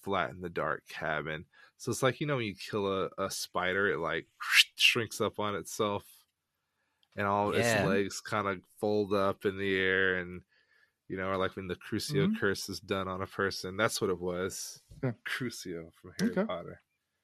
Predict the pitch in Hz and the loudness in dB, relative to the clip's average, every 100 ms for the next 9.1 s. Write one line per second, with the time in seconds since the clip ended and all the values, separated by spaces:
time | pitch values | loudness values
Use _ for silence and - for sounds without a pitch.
0 | _ - 107 92 - 90 - - 107 98 | _ -8 -6 -6 -8 -10 -10 -8 -2 -2
1 | 92 90 160 139 92 90 90 - _ - | -2 0 2 2 0 -4 -10 -16 _ -10
2 | - - - _ _ _ _ _ - _ | -10 -12 -18 _ _ _ _ _ -20 _
3 | _ _ _ _ - 123 120 107 104 95 | _ _ _ _ 0 2 6 6 8 6
4 | 104 113 117 104 - - _ 113 135 139 | 4 2 2 0 -4 -12 _ 2 4 4
5 | 113 104 98 107 98 104 98 92 - _ | 2 2 2 2 0 -6 -6 -10 -16 _
6 | _ _ _ _ _ _ _ _ _ _ | _ _ _ _ _ _ _ _ _ _
7 | _ _ _ _ _ _ 120 117 143 160 | _ _ _ _ _ _ -2 0 0 2
8 | 113 104 104 95 95 - - - 98 67 | 4 4 4 0 -2 -4 -12 -6 -6 -6
9 | - | -10